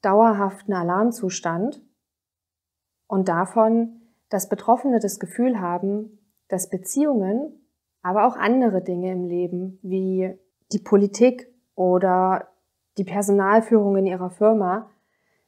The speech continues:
sich jederzeit ihrer Kontrolle oder dem, was für sie wünschenswert ist, entziehen und abgebrochen werden könnten und sie deshalb immer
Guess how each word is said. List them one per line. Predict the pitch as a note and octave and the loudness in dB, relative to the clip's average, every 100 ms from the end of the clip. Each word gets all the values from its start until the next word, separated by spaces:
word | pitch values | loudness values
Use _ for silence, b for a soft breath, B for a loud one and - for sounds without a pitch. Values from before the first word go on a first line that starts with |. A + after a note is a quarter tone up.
| _ | _
sich | - G#3 G3+ - | -2 0 0 0
jederzeit | A3+ C#4 D4+ D4+ G#3+ G#3 G#3+ A3 | 2 4 2 0 -4 -2 0 0
ihrer | - F#3 F#3 | -2 -6 -6
Kontrolle | - F3+ E3+ - B3+ G3 B3 - _ _ _ _ _ | -8 -10 -2 2 2 2 0 -4 _ _ _ _ _
oder | G3 F#3+ F#3 | 0 2 4
dem, | G#3+ A#3+ A3+ C4 B3 | 6 6 6 2 -4
was | F#3 F#3+ - - | -6 -6 -10 -12
für | - | -8
sie | F#3+ F#3+ F#3 | -4 -4 4
wünschenswert | A3 D4+ A3+ G3+ - E3+ E3+ | 4 6 0 -2 -4 -6 -4
ist, | F#3 B3+ - - _ _ _ _ | -6 -6 -8 -18 _ _ _ _
entziehen | G#3 G3 G3 - B3+ A#3 A#3+ B3+ - _ _ - | -2 -2 -2 -4 0 0 0 -4 -12 _ _ 0
und | G3+ G#3 - - | 2 2 -2 -8
abgebrochen | A3+ - B3+ G3 F3+ E3+ | -6 -4 -2 -2 -2 -2
werden | E3+ E3 F3 | -4 -4 -6
könnten | E3+ E3+ E3+ G3 B3 - _ _ _ _ _ _ _ _ _ _ _ _ | -8 -10 -6 -6 -6 -8 _ _ _ _ _ _ _ _ _ _ _ _
und | G#3+ G3 | -6 -2
sie | D#4+ | 0
deshalb | A3+ C#4+ C#4+ F#3 F#3+ A3 - _ _ - | 0 0 -4 -4 -2 -2 -6 _ _ 0
immer | C4 B3+ F3 F3+ | 2 4 2 -2